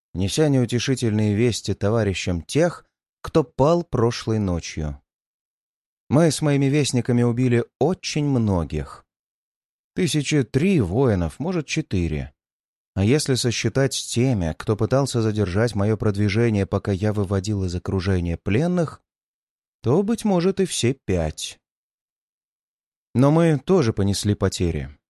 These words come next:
Семь сотен солдат из Третьего Народного Легиона больше никогда не вернутся в строй. Они составляли тот самый заслон,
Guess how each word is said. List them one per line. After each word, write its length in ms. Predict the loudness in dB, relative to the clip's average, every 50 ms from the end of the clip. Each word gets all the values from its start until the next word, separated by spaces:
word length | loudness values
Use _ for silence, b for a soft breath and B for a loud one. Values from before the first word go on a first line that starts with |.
| _ _ _ _ _ _ _ _ _ _ _ _ -8
Семь 360 | -4 0 2 4 4 4 2
сотен 440 | 0 0 2 2 2 0 0 -2 -2
солдат 520 | -2 0 0 0 0 2 2 0 0 -2
из 260 | -4 -6 -6 -6 -4 -2
Третьего 480 | 0 0 0 0 0 0 0 0 2
Народного 460 | 2 2 2 2 0 0 -2 -2 -2
Легиона 600 | -2 -2 -2 -2 0 0 2 2 2 2 0 0 -2 _ _ _ _ _ _ _ _ _ -2
больше 380 | 2 2 2 2 0 0 0 2
никогда 680 | 2 2 0 0 -2 -2 -2 -2 -2 0 0 0 2
не 140 | 2 2 2
вернутся 560 | 2 0 0 0 0 -2 -2 -4 -4 -4 -4
в 40 | -4
строй. 540 | -6 -6 -4 -2 -2 -2 -2 -4 -6 -10 -16 _ _ _ _ _ _ _ _ _ _ _ _ _ _ _ _ _ _ _ _ _ _ _ _ 0
Они 200 | 2 2 2 2
составляли 600 | 0 -2 -2 0 0 0 2 2 2 2 2 2
тот 240 | 2 2 0 -2 0
самый 320 | 0 0 2 2 2 2
заслон, 600 | 2 0 0 0 -2 -2 -2 0 0 0 0 -2